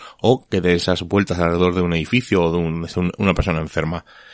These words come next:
Hay muchas historias, pero claro, parece que solo hay historias aquí en España, ¿no, Seila?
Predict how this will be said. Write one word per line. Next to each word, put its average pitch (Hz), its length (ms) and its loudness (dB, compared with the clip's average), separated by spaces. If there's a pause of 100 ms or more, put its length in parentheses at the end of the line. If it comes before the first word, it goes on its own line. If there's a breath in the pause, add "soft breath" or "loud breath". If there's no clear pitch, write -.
(760 loud breath)
Hay 107 80 6
muchas 110 300 4
historias, 110 440 8
pero 92 140 6
claro, 113 160 8
parece 101 200 4
que 110 80 2
solo 123 160 6
hay 104 80 4
historias 92 420 2
aquí 87 180 -2
en 82 100 -2
España, 117 380 0
¿no, 104 100 -4
Seila? 110 360 -4